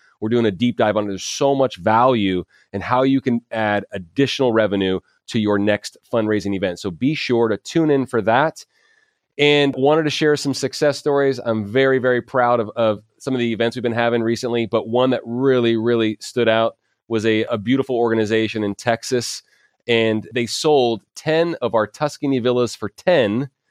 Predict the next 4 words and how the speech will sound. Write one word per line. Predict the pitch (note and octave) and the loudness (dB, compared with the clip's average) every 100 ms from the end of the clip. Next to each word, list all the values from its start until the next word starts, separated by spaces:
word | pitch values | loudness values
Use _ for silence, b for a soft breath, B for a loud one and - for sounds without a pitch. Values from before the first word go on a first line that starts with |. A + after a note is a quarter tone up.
| _ _ _ | _ _ _
for | C3+ B2+ - - - | -2 -2 -4 -20 -20
twelve | - A#2+ C#3 C#3+ B2+ | -6 2 4 4 0
thousand | - C#3 B2 C3 A#2 G#2 | -4 0 2 2 0 0
dollars | G2+ G#2+ A2 F#2 E2 F2 - | 0 0 0 -2 -6 -8 -12